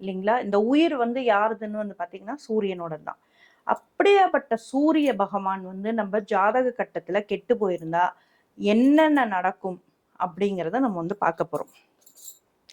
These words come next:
So, இதுக்கு முன்னாடி உங்க ஜாதக கட்டத்துல யாருன்னா தெரிஞ்சவங்க இருக்கீங்க அப்படின்னா,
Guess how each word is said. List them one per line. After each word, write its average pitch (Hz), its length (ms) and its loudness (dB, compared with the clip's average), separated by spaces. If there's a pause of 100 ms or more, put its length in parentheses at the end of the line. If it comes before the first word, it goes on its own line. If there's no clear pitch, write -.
(500)
So, - 140 4 (120)
இதுக்கு 269 300 4
முன்னாடி 277 260 4
உங்க 254 260 4 (140)
ஜாதக 240 420 2
கட்டத்துல 254 360 -2
யாருன்னா 254 400 2
தெரிஞ்சவங்க 277 640 0 (120)
இருக்கீங்க 220 520 -6
அப்படின்னா, 190 380 -4